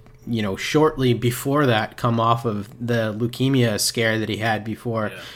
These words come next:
Speaker 1: And then very shortly after winning the World Series, too, the next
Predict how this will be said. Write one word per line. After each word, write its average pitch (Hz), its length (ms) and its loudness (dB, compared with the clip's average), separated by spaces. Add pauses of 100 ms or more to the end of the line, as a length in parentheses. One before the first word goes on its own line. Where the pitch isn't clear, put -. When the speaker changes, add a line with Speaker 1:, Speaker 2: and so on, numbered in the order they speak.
(200)
Speaker 1:
And 120 160 4
then 127 220 6
very 143 320 6
shortly 131 440 2
after 127 320 2
winning 123 280 2
the 120 80 2
World 120 240 2
Series, 131 480 0
too, 147 180 2
the 117 100 0
next 120 340 -2